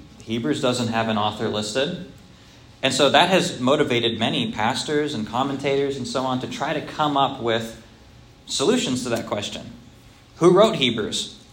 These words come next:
So they sort of analyze the book and try to figure out who wrote it. And probably the most commonly suggested author for this book is the Apostle Paul. Um, that was a popular opinion in the early church.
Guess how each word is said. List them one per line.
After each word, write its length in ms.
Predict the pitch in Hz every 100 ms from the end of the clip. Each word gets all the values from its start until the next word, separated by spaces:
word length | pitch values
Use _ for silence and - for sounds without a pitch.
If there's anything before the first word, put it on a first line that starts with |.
| - - - - -
So 160 | 147
they 120 | 143
sort 180 | - 151
of 140 | 143 131
analyze 680 | 135 160 147 123 113 117
the 80 | 113
book 340 | 113 - 127 123
and 120 | 117
try 140 | 113
to 60 | 123
figure 300 | 123 127 123
out 140 | 117
who 100 | 127
wrote 260 | 123 156 131
it. 300 | 110 - - -
And 180 | 135 127
probably 360 | 127 180 190 160
the 80 | 131
most 340 | 123 117 -
commonly 600 | - 139 156 165 165 135
suggested 720 | - 127 110 117 135 - 120
author 420 | 101 113 120 117
for 160 | 107 110
this 160 | 104 -
book 320 | 117 107 110 - - -
is 160 | 120 120
the 80 | 120
Apostle 400 | 120 117 120 120
Paul. 360 | 165 143 - - - - - - - - - - -
Um, 400 | 110 107 110 110
that 180 | 123 143
was 340 | 139 135 -
a 180 | 117 117
popular 400 | - 127 139 135
opinion 580 | 123 123 123 170 220 - - -
in 80 | 110
the 120 | 113
early 200 | 120 107
church. 460 | 117 147 202 -